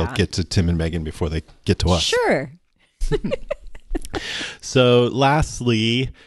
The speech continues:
Speaker 1: this is just a little spoilery about next season. So if you don't wanna hear about new characters, move on to the next section. So T V Line is reporting that two new characters are set to join The Walking Dead for its seventh season.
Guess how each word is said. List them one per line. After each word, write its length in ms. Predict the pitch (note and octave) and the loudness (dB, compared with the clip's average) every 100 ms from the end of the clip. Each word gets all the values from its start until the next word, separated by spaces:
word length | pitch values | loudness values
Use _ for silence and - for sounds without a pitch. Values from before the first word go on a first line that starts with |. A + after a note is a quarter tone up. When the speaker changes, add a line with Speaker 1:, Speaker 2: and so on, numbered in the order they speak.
| _ | _
Speaker 1:
this 140 | C3+ C#3+ | -4 -2
is 200 | B2 A#2+ | -4 -4
just 280 | - C4+ D#4 | -4 -2 0
a 20 | |
little 300 | B3+ D#3+ D#3 | 2 2 0
spoilery 580 | - B2 A2+ A2 A#2 A#2+ | 0 2 4 4 2 2
about 220 | G#2+ - | 2 2
next 220 | G2 - | -2 -2
season. 420 | F#2+ F2 F2+ F#2 | -2 -2 -2 -2
So 240 | F2+ F#2+ F2+ | 0 2 2
if 120 | F2 | 2
you 40 | |
don't 100 | G2 | 0
wanna 180 | F#2 F#2 | 2 2
hear 160 | F#2 F#2 | 2 2
about 200 | F2+ F#2 | 0 0
new 140 | G2 | -2
characters, 880 | - G2 F2 - F#2 F#2 A2+ - - - - | 0 2 2 0 0 0 0 -4 -10 -12 -2
move 280 | F#2+ F#2 | 0 2
on 220 | F2+ F#2 F2+ | 2 0 2
to 60 | |
the 60 | G2+ | 0
next 240 | G2+ - | 0 -2
section. 480 | - A3 - - - - - - - - - - - _ _ _ - | -4 -4 -2 -4 -6 -14 -18 -20 -16 -16 -16 -20 -20 _ _ _ -2
So 200 | A#2 G#2 | 2 2
T 220 | - C#3+ | 0 -2
V 200 | C#3+ D3+ | 0 2
Line 360 | B2+ G#2+ G#2 G2+ | 4 4 2 0
is 180 | G2+ F#2 | -2 0
reporting 560 | G2 - G2 G2 G2 | -2 0 2 2 0
that 400 | G2 F#2+ F#2 - | 2 2 0 -4
two 260 | - B2+ B2+ | -2 2 4
new 200 | B2 B2 | 4 2
characters 640 | - G#2 F2+ - F2+ F#2+ | 2 0 0 0 0 0
are 80 | F#2+ | 0
set 340 | - G2+ - | 0 0 -2
to 120 | - F2+ | -4 -6
join 340 | F#2 F2 F2 | -2 -2 -2
The 80 | E2 | 0
Walking 420 | E2 E2+ - F2 | -2 -2 -4 -4
Dead 220 | E2+ E2+ | -2 -2
for 140 | - F2 | -2 -4
its 100 | - | -2
seventh 340 | F#2 F2 - | -4 -4 -6
season. 500 | - F2 D#2+ F#2 A#2 | -6 -4 -2 -2 -2